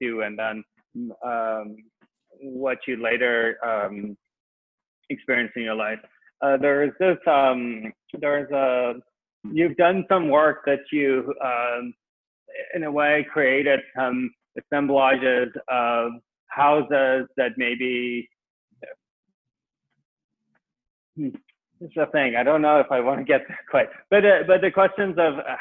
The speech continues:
how, you know, uh, maybe, you know, what will the interior,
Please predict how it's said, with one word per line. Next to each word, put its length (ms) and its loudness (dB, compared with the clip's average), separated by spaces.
how, 600 4
you 140 -6
know, 420 0
uh, 460 -4
maybe, 320 -8
you 840 -8
know, 320 -10
what 340 2
will 200 0
the 120 2
interior, 800 -2